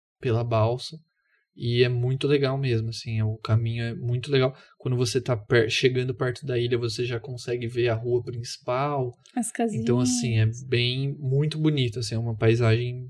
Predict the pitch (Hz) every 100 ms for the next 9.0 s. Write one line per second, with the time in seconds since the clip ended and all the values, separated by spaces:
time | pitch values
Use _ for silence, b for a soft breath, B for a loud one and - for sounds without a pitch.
0 | - 131 135 - 127 123 117 107 - _
1 | _ _ _ _ _ _ _ - b b
2 | b b b - 143 139 131 131 131 131
3 | 131 _ _ _ _ - 147 170 175 170
4 | - _ _ _ _ _ _ _ _ _
5 | _ _ _ - 170 - 175 170 156 139
6 | 139 135 - 147 143 - 151 - 143 143
7 | 147 151 156 135 135 135 - 139 135 -
8 | _ - - - 135 131 127 127 127 131